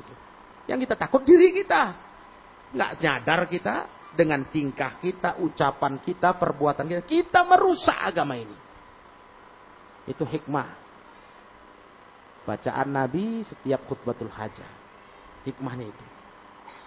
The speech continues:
Nah, nah, kaum muslimin yang mulia. Wa anna man istahza'a li, bi syai'in min kitabillah aw sunnati rasulih ats-tsabita anhu.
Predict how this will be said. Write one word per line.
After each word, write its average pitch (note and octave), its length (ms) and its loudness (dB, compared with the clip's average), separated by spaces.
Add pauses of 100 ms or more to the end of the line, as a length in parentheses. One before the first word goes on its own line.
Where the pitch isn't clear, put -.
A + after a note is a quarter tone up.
(400)
Nah, F3 320 2 (640)
nah, G3+ 320 4
kaum A#3 240 4
muslimin G3 340 2
yang E3+ 140 2
mulia. C3 360 -2 (1120)
Wa B3+ 160 10
anna G4 200 8
man D4+ 200 6
istahza'a A3 640 4
li, G3 80 2 (240)
bi F#3 80 0
syai'in G3+ 480 4
min F#3+ 240 2
kitabillah F3 800 2
aw E3+ 160 6
sunnati E3 560 -2
rasulih D#3+ 760 0
ats-tsabita D#3+ 680 2
anhu. C#3 400 -4